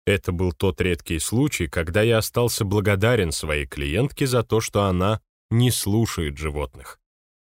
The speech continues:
Оглядываясь назад, я понимаю, что, как и любому другому молодому специалисту в первые годы практики, мне приходилось прокладывать свой путь, порой оступаясь, порой оказываясь в рвоте,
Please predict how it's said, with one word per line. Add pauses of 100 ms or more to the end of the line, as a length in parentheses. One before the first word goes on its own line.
(200)
Оглядываясь
назад, (300)
я
понимаю,
что,
как
и
любому
другому
молодому
специалисту
в
первые
годы
практики, (480)
мне
приходилось
прокладывать
свой
путь, (220)
порой
оступаясь, (280)
порой
оказываясь
в
рвоте,